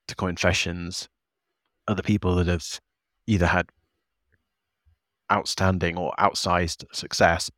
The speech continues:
or taken outsized losses and damage.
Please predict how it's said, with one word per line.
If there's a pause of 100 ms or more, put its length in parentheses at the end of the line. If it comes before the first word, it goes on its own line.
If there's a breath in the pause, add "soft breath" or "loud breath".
(240)
or
taken
outsized (540)
losses
and
damage.